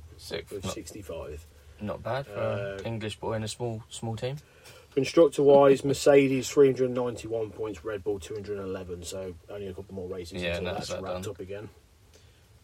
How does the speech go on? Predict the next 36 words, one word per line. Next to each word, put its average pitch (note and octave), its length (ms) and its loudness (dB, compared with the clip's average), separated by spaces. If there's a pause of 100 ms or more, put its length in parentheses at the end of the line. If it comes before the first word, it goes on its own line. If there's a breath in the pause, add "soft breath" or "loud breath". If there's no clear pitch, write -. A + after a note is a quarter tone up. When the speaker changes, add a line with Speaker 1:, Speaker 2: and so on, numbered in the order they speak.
(260)
Speaker 2:
Um, F2+ 540 -16 (260)
and E2+ 240 -12 (300)
the G#2 140 -12
next A#2 640 -10 (500)
race A#2+ 460 -8
is G#2 180 -10
the G2 120 -16
twenty-third A#2 640 -10
to G#2+ 80 -10
the G2+ 100 -12
twenty-fifth G#2+ 640 -12
of G#2+ 80 -14
October, G2 580 -12 (100)
and G#2 140 -14
it G#2 40 -10 (100)
is G#2 260 -12 (380)
the G#2 100 -12
Portuguese A2+ 800 -10
Grand G#2+ 340 -10
Prix. F2+ 300 -6 (880 loud breath)
And G2+ 60 -8
it's E2+ 100 -10
a G2 60 -16
double B2+ 260 2
header B2 220 4
weekend A2+ 420 -4
because B2+ 200 -8
they A#2 80 -8
go A2+ 120 -2
straight C3 320 0
from B2 180 -8
there B2 360 -2 (340)
to, A#2 400 -8 (1000)
I - 40 -14
think C#3+ 160 -10
it's C#3+ 180 -8